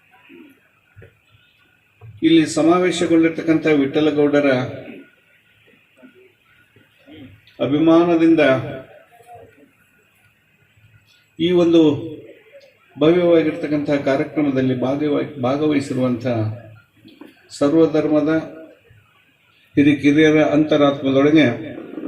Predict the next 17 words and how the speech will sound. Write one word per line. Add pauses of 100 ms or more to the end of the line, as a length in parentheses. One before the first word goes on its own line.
(840)
ಅವ್ಯಕ್ತನಾಗಿರುವಂಥ
ಆ
ದಿವ್ಯ
ಪರಂಜ್ಯೋತಿಗೆ (260)
ನನ್ನ
ಅನಂತ
ಕೋಟಿ
ಶರಣ
ಶರಣಾರ್ಥಿಗಳು. (2750)
ಇಲ್ಲಿಯ
ಪರ್ಯಂತರವಾಗಿ
ವೇದಿಕೆ
ಮೇಲೆ
ಇದ್ದಂತಹ
ಪೂಜ್ಯರೆಲ್ಲರೂ
ಕೂಡ (3000)
ಬಹಳ